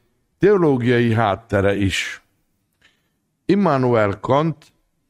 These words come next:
ö, német idealista filozófus,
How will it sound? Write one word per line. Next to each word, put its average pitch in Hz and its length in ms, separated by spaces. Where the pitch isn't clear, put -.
ö, 98 300
német 110 760
idealista 120 600
filozófus, 120 1000